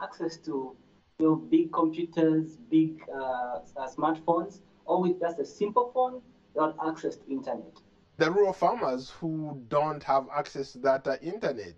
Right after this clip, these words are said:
Speaker 2: uh, or who don't have access to those phones, but they want to take advantage of, uh, what you're presenting to them, how can they do it?
Speaker 1: Okay, so there is actually what we call the Neta Kit.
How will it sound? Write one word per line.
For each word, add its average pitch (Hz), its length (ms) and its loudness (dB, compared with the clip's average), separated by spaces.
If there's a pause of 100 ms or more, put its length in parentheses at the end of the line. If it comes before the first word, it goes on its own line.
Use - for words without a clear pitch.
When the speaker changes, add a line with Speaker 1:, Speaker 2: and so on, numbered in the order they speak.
Speaker 2:
uh, 120 180 -4
or 151 280 -2
who 147 160 -4
don't 143 180 -2
have 143 220 0
access 165 460 -4
to 160 100 -12
those 165 260 -2
phones, 196 580 -2 (460)
but 156 200 2
they 156 80 2
want 160 400 0
to 131 420 -4
take 170 180 0
advantage 151 760 -2
of, 127 340 0
uh, 120 80 4
what 143 320 2
you're 143 80 0
presenting 135 640 -6
to 127 80 -16
them, 123 400 -4
how 156 260 2
can 156 220 -2
they 147 140 -4
do 165 160 0
it? - 140 -2 (1160)
Speaker 1:
Okay, 233 400 0
so 190 420 -2
there 175 160 8
is 160 100 2
actually 202 360 2
what 170 240 -2
we 175 80 -8
call 160 340 4
the 143 140 0
Neta 160 340 0
Kit. - 360 -6